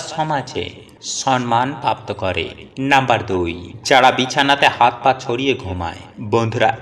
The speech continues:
এমন মানুষেরা মঙ্গল এবং সূর্য দ্বারা প্রভাবিত হয়, ফলে এমন মানুষেরা একটু বেশি জেদি হয়, তাই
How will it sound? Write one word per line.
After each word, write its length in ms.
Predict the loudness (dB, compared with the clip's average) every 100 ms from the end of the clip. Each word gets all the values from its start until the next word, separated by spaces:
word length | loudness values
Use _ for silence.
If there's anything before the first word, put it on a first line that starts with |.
| 2
এমন 180 | 2 -2 0
মানুষেরা 580 | -2 -2 -8 -8 -6 -6 -8 -18 -20 -12 0
মঙ্গল 380 | 4 4 6 4 4 0
এবং 160 | 0 -4
সূর্য 340 | -4 -4 -2 -6 -6
দ্বারা 260 | -8 -6 -8 -12 -2
প্রভাবিত 540 | 4 4 6 2 2 -2
হয়, 400 | -2 -2 -2 -4 -10 2
ফলে 200 | 6 6 6 4
এমন 180 | 6 4 6
মানুষেরা 500 | 4 4 -4 -2 -2 -2
একটু 260 | -4 -2 -2
বেশি 440 | 0 -2 -8 -10 -12 -20 -20 -20
জেদি 400 | -2 0 2 -2
হয়, 360 | -6 -6 -6 -8 -14 -20 -20 -20 0
তাই 200 | 4 4